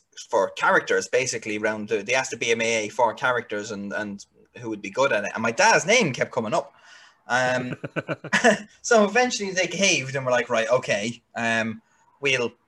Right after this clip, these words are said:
Speaker 1: give him a buzz." And they gave me a buzz. And, uh, I was quite surprised. He, he, he,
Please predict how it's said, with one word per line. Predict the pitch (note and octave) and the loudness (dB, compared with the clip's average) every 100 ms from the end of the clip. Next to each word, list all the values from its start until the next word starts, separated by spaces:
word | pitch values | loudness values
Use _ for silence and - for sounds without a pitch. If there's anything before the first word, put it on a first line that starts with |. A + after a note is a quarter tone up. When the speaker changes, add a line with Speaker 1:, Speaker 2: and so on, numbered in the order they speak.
| _ _ _ _ | _ _ _ _
Speaker 1:
give | D3 | -4
him | B2+ A#2 | -4 -2
a | B2+ | 0
buzz." | G#2+ A#2+ | -2 -4
And | A#2+ | -12
they | A#2 | -2
gave | D3 | 0
me | A#2+ | 0
a | |
buzz. | A2+ C3 A#2+ | 0 0 0
And, | A2 | -4
uh, | A#2 A2+ C#3 | -6 -2 -2
I | |
was | D3+ | 0
quite | C#4 D4+ | 0 0
surprised. | G#3+ C#4 D4+ G3+ | 0 4 4 4
He, | G3 | -2
he, | F3 F#3 | -8 -10
he, | D#3+ F3 | -8 -8